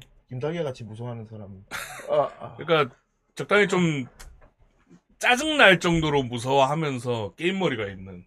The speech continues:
Speaker 1: 아, 그렇지.
Speaker 2: 어,
Speaker 1: 어.
Speaker 2: 그런 게 이제 적당하긴
Speaker 1: 음,
Speaker 2: 하죠.
Speaker 1: 그렇지.
Speaker 2: 베스트긴
Speaker 1: 뭐,
Speaker 2: 한데.
Speaker 1: 그렇지. 이게, 으아! 아!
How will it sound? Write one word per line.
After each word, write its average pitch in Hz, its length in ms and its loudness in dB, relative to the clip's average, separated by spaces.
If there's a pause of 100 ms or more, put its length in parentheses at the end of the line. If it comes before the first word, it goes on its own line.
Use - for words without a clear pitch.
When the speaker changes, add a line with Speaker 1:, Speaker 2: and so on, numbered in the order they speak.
(180)
Speaker 1:
아, 170 180 4
그렇지. - 460 -4
Speaker 2:
어, 101 360 -6
Speaker 1:
어. 95 240 -6 (160)
Speaker 2:
그런 143 280 -6
게 120 140 -2
이제 98 180 -10
적당하긴 107 520 -6
Speaker 1:
음, 101 100 -8
Speaker 2:
하죠. 104 160 -10
Speaker 1:
그렇지. 110 220 -10
Speaker 2:
베스트긴 139 440 2
Speaker 1:
뭐, 113 80 -6
Speaker 2:
한데. 104 380 -12
Speaker 1:
그렇지. 110 360 -14
이게, 95 100 -18 (260)
으아! 339 580 8 (480)
아! 339 380 8